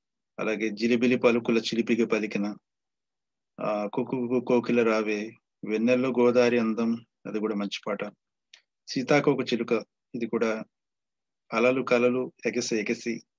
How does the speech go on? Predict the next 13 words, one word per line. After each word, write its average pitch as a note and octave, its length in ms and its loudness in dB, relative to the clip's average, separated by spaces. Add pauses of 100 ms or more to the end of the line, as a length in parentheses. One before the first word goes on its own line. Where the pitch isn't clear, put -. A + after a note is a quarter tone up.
(520)
తర్వాత A2 240 -2
సాగర A#2 460 0
సంగమమే, G#2+ 640 -8 (400)
మాటే A#2 320 2
మంత్రమే, A#2 540 -2 (920)
మిన్నేటి C3+ 420 2
సూర్యుడు B2 360 0
వచ్చేనమ్మ, A2+ 640 -2 (500)
తర్వాత G#2+ 560 -2 (100)
ఆఖరి C#3 360 2
పోరాటం, B2 640 -4
ఇది G#2+ 280 -6
నాగార్జునతో, A2 760 -4